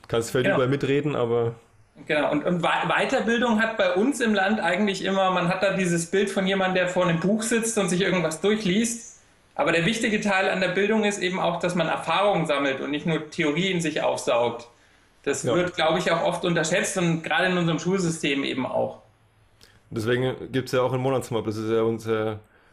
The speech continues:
Speaker 1: unser gelungenes Projekt, kann man mittlerweile sagen. Wir machen das seit einem halben Jahr, die Dinge umzusetzen. Und genau deswegen sind wir hier zusammen.
Speaker 2: Genau, aber es spricht nichts dagegen, wenn man jetzt erstmal sich was durchlesen will,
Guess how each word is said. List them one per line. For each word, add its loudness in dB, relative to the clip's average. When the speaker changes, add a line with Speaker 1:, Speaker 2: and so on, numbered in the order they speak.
Speaker 1:
unser 0
gelungenes 0
Projekt, 0
kann -2
man 0
mittlerweile -2
sagen. -4
Wir -4
machen -2
das -6
seit -2
einem -6
halben -2
Jahr, -4
die -12
Dinge 0
umzusetzen. -6
Und -10
genau -2
deswegen -2
sind -4
wir -4
hier -2
zusammen. -8
Speaker 2:
Genau, -2
aber 0
es 0
spricht 0
nichts 0
dagegen, 0
wenn 2
man 2
jetzt -2
erstmal 0
sich -2
was -2
durchlesen 2
will, 2